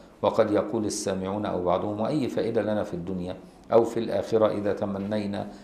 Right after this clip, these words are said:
أن يكون لنا مثل حال صاحب هذا المال الذي ينفقه في الحق؟ وماذا يعود أيضًا علينا من أن نتمنى حال صاحب الحكمة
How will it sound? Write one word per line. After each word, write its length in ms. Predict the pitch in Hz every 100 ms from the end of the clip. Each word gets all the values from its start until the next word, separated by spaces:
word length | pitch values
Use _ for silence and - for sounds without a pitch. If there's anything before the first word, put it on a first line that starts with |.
| - -
أن 160 | 104
يكون 380 | 98 - 110 101
لنا 220 | 104 101
مثل 360 | 95 104 - 87
حال 360 | - 101 98
صاحب 440 | 90 - - 90 82
هذا 240 | 90 87
المال 360 | 85 90 98 92 - - - 90
الذي 280 | 95 104 95
ينفقه 480 | 95 - - -
في 120 | 92 85
الحق؟ 340 | - 98 - - - - - 95
وماذا 500 | 98 113 107 101 95
يعود 480 | 95 92 107 104 - - -
أيضًا 440 | 113 104 95 95
علينا 380 | 85 95 104 98
من 140 | 92
أن 180 | 95 98
نتمنى 500 | 92 - 98 107 101
حال 260 | - 104 104
صاحب 380 | - 98 92 87
الحكمة 460 | - - - 107